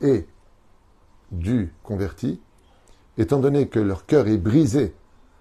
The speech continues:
parce qu'ils n'ont plus ce soutien familial, plus ce soutien moral, et je dirais tout simplement plus ce soutien de toutes les valeurs qui permettent à une personne de pouvoir évoluer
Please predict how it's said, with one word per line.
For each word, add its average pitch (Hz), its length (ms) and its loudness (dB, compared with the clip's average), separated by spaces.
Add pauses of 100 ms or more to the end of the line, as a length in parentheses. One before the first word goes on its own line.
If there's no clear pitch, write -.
(160)
parce 120 160 -4
qu'ils 135 120 -4
n'ont 131 140 -2
plus - 220 -4
ce - 120 -6
soutien - 540 -4
familial, 101 720 -2 (400)
plus 151 100 -4
ce - 140 -4
soutien 165 640 -2 (420)
moral, 123 600 4 (420)
et 117 220 2
je 95 100 -8
dirais 101 220 -2
tout - 100 -16
simplement 104 300 -4
plus 101 160 -8
ce 104 120 -8
soutien 131 540 -6 (540)
de 104 100 4
toutes 160 320 -2
les 135 60 2
valeurs 120 320 0
qui 117 100 -8
permettent 110 320 -4
à 104 60 -4
une 92 80 -4
personne 117 340 -4
de 95 60 -4
pouvoir 104 380 -4
évoluer 104 460 0